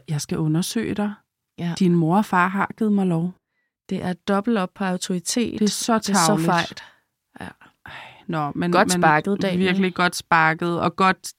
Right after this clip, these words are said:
Speaker 1: altså, hvor er det vildt. Altså, der er jo så mange børn, og helt
Speaker 2: Ja, ja.
Speaker 1: forståeligt, der bare vil være sådan, en læge, der siger, han skal
Speaker 2: Okay.
Speaker 1: undersøge mig, jamen, og mine forældre har sagt, okay, men så er det
Speaker 2: Ja.
Speaker 1: jo sådan, det er.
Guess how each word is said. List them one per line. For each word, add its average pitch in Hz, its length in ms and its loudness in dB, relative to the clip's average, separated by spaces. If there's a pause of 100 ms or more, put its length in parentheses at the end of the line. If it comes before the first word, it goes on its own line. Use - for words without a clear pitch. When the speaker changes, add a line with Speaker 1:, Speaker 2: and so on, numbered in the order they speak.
Speaker 1:
altså, 185 200 2
hvor 170 160 0
er 170 40 0
det 175 140 0
vildt. 175 320 -4 (180)
Altså, 175 200 0
der 175 140 0
er 185 40 4
jo 190 40 2
så 170 160 0
mange 160 240 0
børn, 160 300 0
og 175 220 0
helt 175 180 0
Speaker 2:
Ja, 170 60 -8
ja. 180 60 -2
Speaker 1:
forståeligt, 175 520 0
der 180 60 4
bare 170 200 4
vil 170 60 2
være 165 120 2
sådan, 160 240 -2 (440)
en 151 180 0
læge, 151 380 0
der 196 120 0
siger, 202 220 0
han 175 100 4
skal 175 100 -4
Speaker 2:
Okay. 190 100 0
Speaker 1:
undersøge 185 400 2
mig, 170 160 0
jamen, 160 240 -4
og 170 200 -4
mine 156 180 0
forældre 170 280 -2
har 180 120 2
sagt, 175 320 -4
okay, 170 340 -2
men 170 140 -2
så 185 100 -6
er 190 40 -2
det 190 40 0
Speaker 2:
Ja. 190 40 0
Speaker 1:
jo 180 60 -2
sådan, - 260 -6
det 160 140 -6
er. 175 220 -2